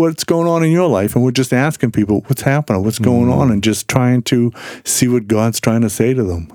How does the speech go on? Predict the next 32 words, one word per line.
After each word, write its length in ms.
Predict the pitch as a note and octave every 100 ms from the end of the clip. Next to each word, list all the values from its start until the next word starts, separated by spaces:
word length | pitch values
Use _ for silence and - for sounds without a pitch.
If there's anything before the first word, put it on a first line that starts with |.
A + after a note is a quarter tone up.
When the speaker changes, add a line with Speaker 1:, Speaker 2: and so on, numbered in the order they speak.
| -
Speaker 1:
And 140 | G#2+
then 180 | G2+ G#2
check 300 | G2+ G#2+ -
back 280 | G#2+ G#2+ G#2
in. 260 | B2 A2 - _ _ -
"Hey, 240 | D#3 F3
you 160 | C3 C#3
okay? 420 | C#3+ - E3 F#3 - -
Okay, 300 | B2+ B2+ G#2+
good. 220 | A#2+ A2
You 100 | A2+
keep 220 | - A#2+
crying. 340 | - A2+ G#2 G2+
You're 100 | G#2 A#2
good." 160 | G2+ G2+ - A#2+ -
Speaker 2:
<laughs> 260 | C#3 -
Speaker 1:
And 260 | B2+ G#2+ A2+
then 180 | A#2 A2+ B2+ - -
<laughs> 260 | - D3+ B2
just 260 | C3 D3 -
watching 500 | C3 D3 D#3+ C#3+ C3
God 380 | C#3 C#3 A#2 G#2+ _ _
bless 280 | A#2 B2+ -
people 340 | - B2+ A#2+
in 80 | A2
a 60 | G#2+
way 220 | A2 A2 -
they've 220 | G#2 G2+ F2+
never 240 | F#2+ F#2
been 280 | F2 F#2+ F#2+
blessed. 400 | D#2 D#2+ - -
Speaker 2:
Right. 340 | F#2+ G2+ F#2+